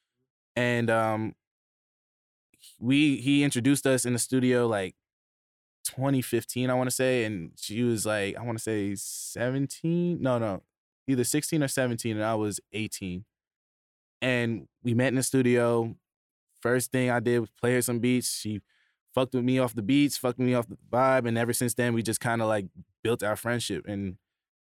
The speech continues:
got to a point where it's, like, more friendship than working, you know what I mean? Which is really cool. And, um,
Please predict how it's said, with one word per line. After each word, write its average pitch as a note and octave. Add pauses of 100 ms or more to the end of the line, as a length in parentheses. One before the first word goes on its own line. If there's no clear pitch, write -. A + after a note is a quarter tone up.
(140)
got A#2+
to B2+
a A2+
point A#2+
where A2
it's, A2
like, G#2
more A#2
friendship B2
than G2 (140)
working, A#2
you G#2
know G2+
what G2+
I G2+
mean? G#2
Which G2
is F#2+
really G2
cool. F#2+
And, F2+
um, F2